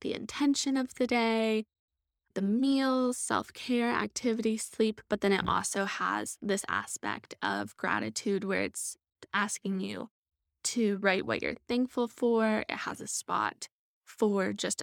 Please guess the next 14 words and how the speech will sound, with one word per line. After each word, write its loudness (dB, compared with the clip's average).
a -2
short 0
paragraph -2
of -10
text -4
where 0
you -2
can -4
write -2
your -6
thoughts, -4
feelings, -2
you -2
can -6